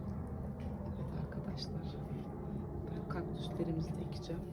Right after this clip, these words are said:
Sonra tekrar ikisini birlikte size göstermek istiyorum. Beni buraya kadar dinleyip izlediyseniz çok teşekkür ederim. Kaktüslerimi de söktüm.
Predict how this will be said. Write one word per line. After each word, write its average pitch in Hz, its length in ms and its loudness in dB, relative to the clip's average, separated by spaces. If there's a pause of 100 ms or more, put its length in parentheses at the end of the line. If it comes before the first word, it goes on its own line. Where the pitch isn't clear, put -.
(840)
Sonra 160 440 2 (1200)
tekrar 165 500 0 (100)
ikisini 156 400 0
birlikte 156 520 -2 (1160)
size 165 200 0
göstermek 160 680 0
istiyorum. - 540 0 (1200)
Beni 175 180 4
buraya 180 240 4
kadar 160 400 0
dinleyip 165 380 4
izlediyseniz 160 800 2
çok - 200 -2
teşekkür 160 460 2
ederim. 147 320 2 (1700)
Kaktüslerimi 175 800 2
de 165 80 2
söktüm. - 560 -4